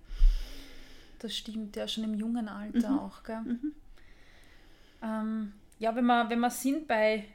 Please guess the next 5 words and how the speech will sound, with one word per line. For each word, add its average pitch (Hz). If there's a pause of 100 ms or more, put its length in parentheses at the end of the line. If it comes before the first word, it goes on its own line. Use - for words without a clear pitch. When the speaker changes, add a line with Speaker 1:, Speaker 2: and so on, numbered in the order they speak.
(120)
Speaker 1:
bei 220
Jung 269 (200)
und, 214 (220)
ähm, 202
Prävention, 233